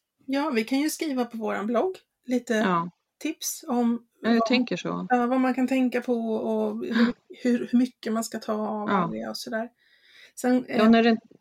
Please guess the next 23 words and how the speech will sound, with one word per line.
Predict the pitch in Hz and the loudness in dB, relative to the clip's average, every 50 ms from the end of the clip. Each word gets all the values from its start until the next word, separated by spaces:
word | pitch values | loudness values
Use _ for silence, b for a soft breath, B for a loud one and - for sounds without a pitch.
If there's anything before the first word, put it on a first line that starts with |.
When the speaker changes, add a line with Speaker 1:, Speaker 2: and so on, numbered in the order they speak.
| _ _ _ | _ _ _
Speaker 2:
när | 214 214 220 214 | 2 4 4 4
det | 214 | 4
inte | 202 - - | 2 0 2
finns | 247 233 233 226 | 4 4 4 4
de | - 220 196 | 2 0 0
här | 165 165 160 160 - | 0 0 0 -2 -2
multivitaminburkarna | - 175 170 170 165 - - 170 160 160 160 160 156 156 156 156 156 160 - - 160 160 160 156 156 160 156 156 156 156 156 156 156 156 160 160 160 160 - 160 160 160 160 - | -2 0 0 0 -2 -2 -2 -2 -2 0 0 -2 -2 -2 -2 -4 -4 -6 -4 -4 -6 -4 -4 -4 -6 -6 -6 -8 -8 -8 -6 -6 -6 -4 -4 -4 -6 -4 -6 -6 -6 -6 -6 -6
färdigt, | - 175 170 160 156 160 160 160 - - - | -4 -4 -2 -2 -2 -4 -6 -8 -10 -14 -10
klart, | - 175 170 156 165 170 - - _ _ - 156 | -6 -4 -2 -2 -4 -6 -10 -16 _ _ -6 -4
eh, | 156 151 147 151 151 151 151 | -2 -2 -2 -4 -4 -4 -4
Speaker 1:
Nej. | 151 156 156 160 | -6 -6 -8 -4
Speaker 2:
förlita | - 170 160 156 156 - - 156 | -4 -2 -2 -2 -2 -2 -6 -8
sig | 156 - 165 156 | -4 -2 -2 -2
Speaker 1:
Nej. | 156 156 - - | -2 -2 -4 -6
Speaker 2:
på | 165 156 | -4 -4
liksom | 156 156 - - - 165 | -4 -6 -8 -8 -8 -8
att | 170 170 - - - - | -8 -8 -8 -12 -14 -10
någon | - 175 170 170 | -6 -4 -2 -2
annan | 170 165 165 170 185 208 | -2 -2 0 -2 0 0
har | 208 180 | 0 0
gjort | 165 165 - - | -2 -4 -4 -4
det. | 170 | 0
Det | 175 220 240 262 254 254 247 240 | 2 2 4 4 4 2 0 0